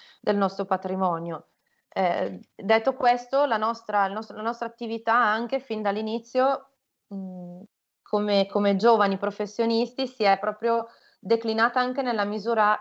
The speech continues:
eh, di una, di un, cioè nella direzione di fare educazione al patrimonio proprio, perché, eh, ci siamo accorti che anche il sistema scolastico negli ultimi anni ha, negli ultimi decenni,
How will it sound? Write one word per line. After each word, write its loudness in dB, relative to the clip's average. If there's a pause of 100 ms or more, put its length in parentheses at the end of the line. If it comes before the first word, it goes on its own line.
(220)
eh, -2 (140)
di -8
una, 0
di -6
un, -6
cioè 0
nella 4
direzione 2
di -4
fare 2
educazione -6
al -8
patrimonio -8
proprio, -4 (320)
perché, 4
eh, 2
ci -12
siamo -4
accorti -2
che -6 (260)
anche -2
il -4
sistema -8
scolastico 0
negli -4
ultimi -4
anni 2
ha, 2
negli -4
ultimi -8
decenni, -4